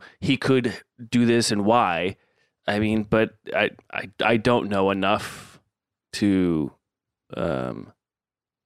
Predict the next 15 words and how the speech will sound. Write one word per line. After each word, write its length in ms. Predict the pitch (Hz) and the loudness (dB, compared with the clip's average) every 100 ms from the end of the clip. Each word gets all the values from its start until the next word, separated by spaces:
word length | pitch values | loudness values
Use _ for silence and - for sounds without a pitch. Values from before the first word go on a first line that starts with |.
| _ _ _ _ _ _ _ _ _ _ - | _ _ _ _ _ _ _ _ _ _ -2
put 180 | 180 | 0
a 40 | 123 | 0
narrative 420 | 62 52 55 - | -4 -8 -10 -12
on 180 | 60 57 | -10 -10
it. 100 | 50 - _ _ _ _ - | -12 -18 _ _ _ _ -2
It 120 | 113 | 2
just 260 | 127 123 | 2 2
seems 340 | - 113 107 92 | 0 0 0 2
like 280 | 95 95 95 | 2 2 2
here's 220 | 98 120 | 2 2
a 40 | |
guy 440 | 95 85 85 90 90 | 0 2 2 2 0
who 440 | 95 80 76 - _ _ _ _ _ _ _ _ _ _ | -2 -2 -2 -4 _ _ _ _ _ _ _ _ _ _
was 1200 | - 92 90 87 85 85 87 82 82 - - - | 0 2 2 0 0 0 -2 -2 -4 -6 -6 -8
never 920 | - 98 110 113 113 113 107 104 95 | -6 0 2 2 2 4 4 2 0